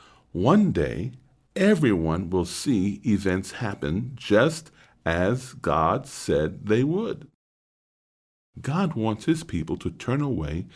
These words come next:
from their sins. He has offered grace and forgiveness, but he does not force anyone to obey and be healed.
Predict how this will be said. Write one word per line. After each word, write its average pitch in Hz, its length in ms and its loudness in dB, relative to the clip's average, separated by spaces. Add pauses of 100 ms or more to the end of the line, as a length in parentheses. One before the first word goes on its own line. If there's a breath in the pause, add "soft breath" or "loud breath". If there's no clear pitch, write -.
(200 loud breath)
from 82 300 -2
their 78 180 -2
sins. 78 800 -4 (260 soft breath)
He 117 200 0
has 82 240 0 (100)
offered 135 540 0
grace 80 440 -2
and 107 140 -4
forgiveness, 135 720 -4
but 117 300 -2 (320 loud breath)
he 127 160 2
does 170 440 2
not 151 300 0
force - 540 -2
anyone 98 640 4
to 101 180 0
obey 90 720 2 (100)
and 87 460 -2 (100)
be 87 140 0
healed. 120 560 -6